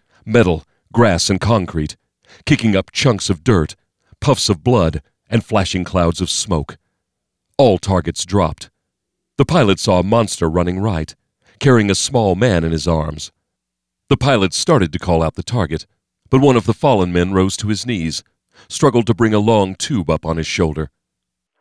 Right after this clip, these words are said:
"Sam," the pilot said. Another three-second drum roll answered. The man didn't drop so much as he disintegrated. "Sam neutralized. New target, running right, get him." "Tracking,"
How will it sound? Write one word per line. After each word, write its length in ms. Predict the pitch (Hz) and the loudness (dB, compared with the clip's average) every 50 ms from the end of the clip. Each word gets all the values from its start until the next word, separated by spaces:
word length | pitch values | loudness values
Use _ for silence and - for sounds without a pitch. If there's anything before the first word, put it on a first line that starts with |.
| _ _ | _ _
"Sam," 380 | - - 123 120 107 101 95 - _ _ _ _ _ _ _ _ _ _ _ - | 0 2 2 4 4 2 0 -4 _ _ _ _ _ _ _ _ _ _ _ -6
the 80 | 104 | -4
pilot 320 | - 101 92 78 76 73 - | -2 0 0 0 -2 -4 -6
said. 340 | - - 78 73 69 - - _ _ _ _ _ _ _ _ _ _ _ _ _ _ _ _ _ _ - | -4 -4 -4 -4 -6 -10 -20 _ _ _ _ _ _ _ _ _ _ _ _ _ _ _ _ _ _ 2
Another 320 | 135 123 117 104 104 98 | 4 4 4 4 4 2
three-second 680 | 92 - - 120 120 107 92 - - 98 - 101 101 92 | 2 0 0 0 0 0 0 0 -2 -2 -2 -2 -4 -2
drum 260 | 107 113 101 85 82 | 0 0 0 2 2
roll 200 | 80 80 82 87 | 2 2 2 2
answered. 460 | 90 85 78 - - 80 73 - - _ _ _ _ _ _ _ _ _ _ _ _ _ _ _ _ _ | 0 -2 -2 -4 -6 -8 -8 -8 -10 _ _ _ _ _ _ _ _ _ _ _ _ _ _ _ _ _
The 100 | - 147 | -2 0
man 220 | 151 170 156 139 127 | 2 4 4 4 4
didn't 260 | 113 120 98 101 95 | 2 2 0 0 -2
drop 400 | 85 110 160 123 87 73 73 - | 0 2 2 2 2 -2 -4 -8
so 240 | - - - 98 85 | -6 -2 0 0 2
much 240 | 82 80 78 - - | 0 0 -4 -4 -6
as 140 | 85 - | -8 -6
he 80 | - 90 | -6 -6
disintegrated. 840 | 76 85 78 - - - 110 80 73 - 73 73 71 67 76 - _ _ _ _ _ _ _ _ _ _ _ _ _ _ _ _ _ _ _ _ _ _ | -4 -4 -6 -4 -2 -4 -4 -4 -4 -6 -6 -6 -6 -8 -10 -12 _ _ _ _ _ _ _ _ _ _ _ _ _ _ _ _ _ _ _ _ _ _
"Sam 280 | - - - 131 123 - | 0 2 4 4 4 4
neutralized. 540 | - 196 - - 95 95 98 98 95 98 _ _ _ _ _ _ _ _ _ _ _ _ _ _ _ - | 2 2 2 2 2 4 4 4 4 2 _ _ _ _ _ _ _ _ _ _ _ _ _ _ _ 0
New 100 | - 147 | 2 2
target, 380 | - - 123 107 92 82 87 - | 2 4 4 2 2 2 -2 0
running 300 | - - 127 123 107 92 | 2 4 4 4 4 4
right, 260 | 90 92 101 107 110 - _ | 4 4 4 4 2 0 _
get 160 | - 127 113 | 2 2 4
him." 140 | 101 92 87 _ _ _ _ _ _ _ _ _ _ _ _ _ _ _ _ _ | 4 2 0 _ _ _ _ _ _ _ _ _ _ _ _ _ _ _ _ _
"Tracking," 400 | - - 180 175 160 - 147 135 | 0 2 4 4 4 2 -2 -6